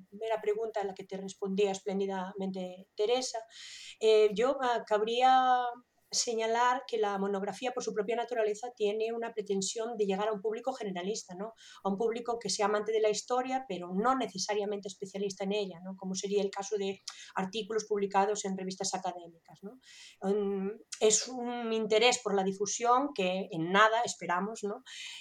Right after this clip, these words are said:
eh, choca con la seriedad y la profundidad de la, de la investigación. Yo creo que en ese sentido la editorial Mar-, Marcial Pons es, es garante de ello, ¿no? Hablaba Teresa de nuevas miradas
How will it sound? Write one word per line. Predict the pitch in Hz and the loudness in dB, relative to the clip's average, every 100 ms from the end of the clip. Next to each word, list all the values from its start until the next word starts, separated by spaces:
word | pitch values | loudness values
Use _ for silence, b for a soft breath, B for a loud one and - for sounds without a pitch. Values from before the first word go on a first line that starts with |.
| B | B
eh, | 214 202 | 6 6
choca | 196 262 254 262 262 269 | 6 4 4 6 4 6
con | 202 180 | 2 2
la | |
seriedad | 170 175 175 196 220 | 0 -2 2 6 6
y | |
la | 226 | 4
profundidad | 202 - 196 190 190 196 | 0 -4 0 4 6 6
de | 196 | 6
la, | 185 175 180 | 2 0 -4
de | 180 180 | -8 -8
la | 170 | -6
investigación. | 165 - 175 160 185 170 | -8 -12 -12 -10 -8 -8
Yo | 170 | -10
creo | 180 170 | -10 -8
que | |
en | 185 | -8
ese | 180 | -6
sentido | - 190 190 165 | -6 -4 -4 -4
la | 170 | -6
editorial | 170 175 180 180 185 | -8 -6 -4 -2 -4
Mar-, | 175 _ _ 202 180 | -10 _ _ -14 -12
Marcial | 175 - 175 165 | -12 -6 -6 -6
Pons | 180 190 185 | -4 -4 -4
es, | 165 - | -8 -10
es | 185 | -8
garante | 190 190 185 185 175 | -2 0 0 -2 -6
de | |
ello, | 180 175 165 | -6 -8 -10
¿no? | 170 202 B B B B B - | -16 -20 B B B B B 2
Hablaba | 214 233 254 254 | 6 8 8 8
Teresa | 262 262 262 | 4 2 2
de | 233 226 220 | 4 4 2
nuevas | 233 233 254 | 2 2 2
miradas | 240 233 247 254 233 254 | 2 6 8 8 6 2